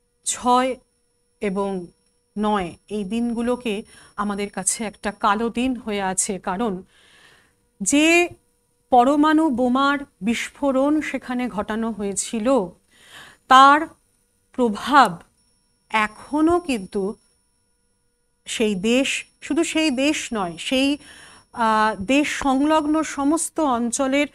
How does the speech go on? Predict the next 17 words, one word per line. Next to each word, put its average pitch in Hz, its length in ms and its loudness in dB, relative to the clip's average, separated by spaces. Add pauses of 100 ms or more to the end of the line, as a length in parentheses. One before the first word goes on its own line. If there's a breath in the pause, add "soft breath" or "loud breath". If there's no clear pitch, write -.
(260 soft breath)
অধিবাসীরা 214 960 -2 (380 loud breath)
এখনো 294 420 -4
কিন্তু 220 320 -6
তার 190 220 -6
প্রভাব 190 520 -6 (560)
তারা 175 420 -6 (380)
বয়ে 190 200 -2
চলেছেন। 170 680 -6 (840)
এবং 247 340 -2 (400 loud breath)
এটি 302 360 0
অন্যতম 339 640 0
একটি 294 320 -2
বিপর্যয় 240 920 -2
বলে 214 400 -2 (840)
বলা 185 260 0
যেতেই 202 400 -2
পারে। 143 340 -12